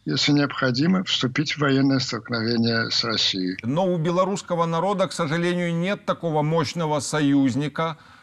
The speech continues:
Speaker 2: как Турция. И мы сейчас видим, что, наверное, в ближайший месяц-полтора – Путин попытается решить белорусский вопрос по-своему. То есть, насколько я понимаю, они уже окончательно приперли Лукашенко к стене,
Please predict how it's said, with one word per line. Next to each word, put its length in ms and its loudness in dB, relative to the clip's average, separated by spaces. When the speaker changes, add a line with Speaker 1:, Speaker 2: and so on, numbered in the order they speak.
Speaker 2:
как 320 0
Турция. 800 -2
И 120 -2
мы 140 2
сейчас 420 -2
видим, 320 0
что, 200 -2
наверное, 420 2
в 80 0
ближайший 640 0
месяц-полтора – 1120 0
Путин 360 -2
попытается 880 0
решить 640 -4
белорусский 560 0
вопрос 380 0
по-своему. 640 0
То 80 -2
есть, 100 -4
насколько 380 -2
я 80 0
понимаю, 520 0
они 220 -2
уже 240 -2
окончательно 640 -2
приперли 640 2
Лукашенко 640 -2
к 60 -8
стене, 500 0